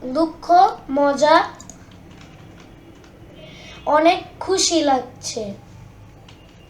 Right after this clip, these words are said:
তারপর বলি, কে কি করতে পছন্দ করি? তোমরা যা করতে পছন্দ করো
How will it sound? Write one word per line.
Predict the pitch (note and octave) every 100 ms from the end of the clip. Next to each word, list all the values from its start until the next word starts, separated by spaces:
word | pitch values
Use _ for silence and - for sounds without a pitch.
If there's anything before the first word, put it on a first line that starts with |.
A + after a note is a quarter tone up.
| - - - - -
তারপর | D4 D4 - D#4 C4+ D4+ - - - - - - - - - A#3+
বলি, | D4+ F4 D#4+ B3+ G3+ - - -
কে | E4+ F4 G4 -
কি | F#4 F#4+ G4+
করতে | F4 E4+ E4+ - F4+ F4+
পছন্দ | E4 D#4+ E4+ E4 E4+
করি? | E4 D#4 B3+ A3 G#3+ - - - - - - - - - - -
তোমরা | D#4+ D#4+ D#4+ F#4 - -
যা | B3 C#4+ D4 D#4+
করতে | E4 D#4+ - E4 D#4+
পছন্দ | D#4 - D#4+ D#4+ E4
করো | D#4 D4+